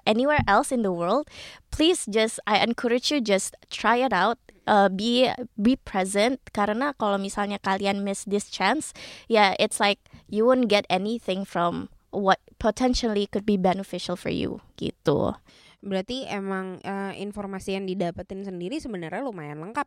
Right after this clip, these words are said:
Speaker 2: ya, gitu. Bukan lumayan lengkap, emang udah lengkap, coy, gitu kan.
Speaker 1: Mm-mm.
Speaker 2: Jadi dari mulai, eh, mungkin inform-, eh, dari mulai informasi tentang pendaftaran, terus kemudian kayak, eh,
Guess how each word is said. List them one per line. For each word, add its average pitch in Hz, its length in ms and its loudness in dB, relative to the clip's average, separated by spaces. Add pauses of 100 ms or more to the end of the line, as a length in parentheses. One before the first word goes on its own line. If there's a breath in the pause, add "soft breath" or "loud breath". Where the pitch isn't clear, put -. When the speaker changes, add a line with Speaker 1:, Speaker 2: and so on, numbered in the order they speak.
Speaker 2:
ya, 143 240 -8
gitu. 165 240 -16
Bukan 147 320 -10
lumayan 147 240 -8
lengkap, 214 240 -12
emang 139 160 -10
udah 143 160 -6
lengkap, 196 240 -8
coy, 165 320 -6
gitu 151 160 -12
kan. - 160 -14
Speaker 1:
Mm-mm. 233 720 -4
Speaker 2:
Jadi 247 320 -4
dari 180 320 -4
mulai, 170 480 -4
eh, 151 400 -6
mungkin 160 560 -10
inform-, 170 400 -6
eh, 170 240 -4 (240)
dari 190 240 -4
mulai 175 560 -4 (880 loud breath)
informasi 214 720 -2
tentang 190 320 -6
pendaftaran, 208 880 -2
terus 190 320 -6
kemudian 170 720 -4
kayak, 151 560 -2
eh, 156 640 -4